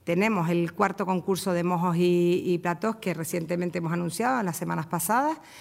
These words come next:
y habrán podido, eh, leer, y si no le comentamos ahora a continuación. Tenemos el espacio de Saborea España, donde van a participar distintas actividades, pues, los distintos ayuntamientos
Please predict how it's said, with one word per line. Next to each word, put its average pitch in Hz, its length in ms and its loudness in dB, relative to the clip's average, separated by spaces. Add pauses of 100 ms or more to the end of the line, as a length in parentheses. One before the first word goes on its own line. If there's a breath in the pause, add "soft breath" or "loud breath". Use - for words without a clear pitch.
(260 loud breath)
y 180 80 2
habrán 165 260 0
podido, 214 720 0
eh, 160 840 0
leer, 220 520 0
y 175 40 -10
si - 160 -6
no 165 80 -2
le 160 120 -2
comentamos 165 520 -2
ahora 165 140 0
a - 20 -2
continuación. 196 760 0 (420 loud breath)
Tenemos 208 340 4
el 208 120 4
espacio 226 440 0
de 185 60 0
Saborea 170 380 0
España, 233 440 2
donde 190 240 0
van 170 160 0
a 170 80 -2
participar 185 580 0
distintas 180 360 -2
actividades, 180 600 -2
pues, 202 160 -4
los 180 80 -2
distintos 165 380 -6
ayuntamientos 175 640 -4